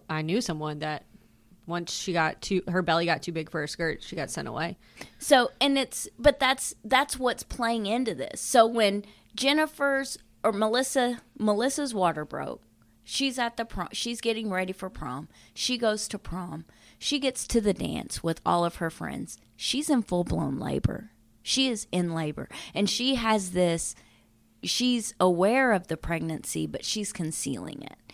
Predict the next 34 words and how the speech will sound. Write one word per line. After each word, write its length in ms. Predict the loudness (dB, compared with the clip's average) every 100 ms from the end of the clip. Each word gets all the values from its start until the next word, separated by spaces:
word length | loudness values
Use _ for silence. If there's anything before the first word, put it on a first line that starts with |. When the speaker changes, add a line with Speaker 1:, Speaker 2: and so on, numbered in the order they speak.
| -4
Speaker 2:
you 80 | 4
know, 160 | 4 4
and 100 | 0
she's 240 | -4 0
not 220 | 0 0
telling 400 | -2 -4 -4 -4
ever, 160 | -6 -8 -10
anyone 440 | -8 -6 -6 -4
this. 160 | -4 -6 -10 -14
So 160 | 0 2
this 260 | 4 2 0
is 160 | -4
a 60 | -4
journey 420 | -2 -2 -2 -4
that 180 | -6 -6
she 220 | -4 -2
is 140 | -2
going 340 | -2 0 2 2
on 240 | 0 0 -4
completely 880 | 0 2 4 4 2 0 -4 -8 -8 -2
alone. 600 | 0 0 0 -2 -8 -12 -12
Speaker 1:
Oh 80 | -12
my 200 | -12 -16
God. 200 | -6 2
Speaker 2:
Completely 680 | 2 2 0 0 0 2 0
alone. 420 | 0 -4 -6 -8 -14 -14 -14 -14 -8 0
And 380 | 2 2 0
she 180 | -2 0
goes 260 | 4 4 4
into 320 | 0 2 2
the 340 | 4 4 4 0 _ _
high 260 | -2 2 4
school 260 | 4 2
bathroom. 720 | 4 4 2 -2 -2 -4 -8